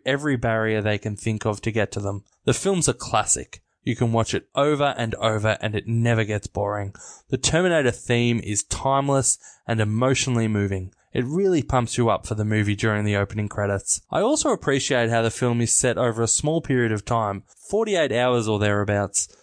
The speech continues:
so there's urgency to everything that's happening. Summing up, this film is a personal favourite of mine,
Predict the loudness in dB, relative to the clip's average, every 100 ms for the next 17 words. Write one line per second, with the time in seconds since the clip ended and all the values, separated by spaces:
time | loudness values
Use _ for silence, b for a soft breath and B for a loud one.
0 | b -4 0 0 0 -2 -2 0 0 -2
1 | 0 0 0 -2 0 0 0 0 0 0
2 | -2 -2 -6 -8 -10 b b -4 -2 0
3 | 2 2 0 -10 B _ -2 0 2 2
4 | 2 0 0 0 0 0 0 2 0 0
5 | -2 -2 -2 -4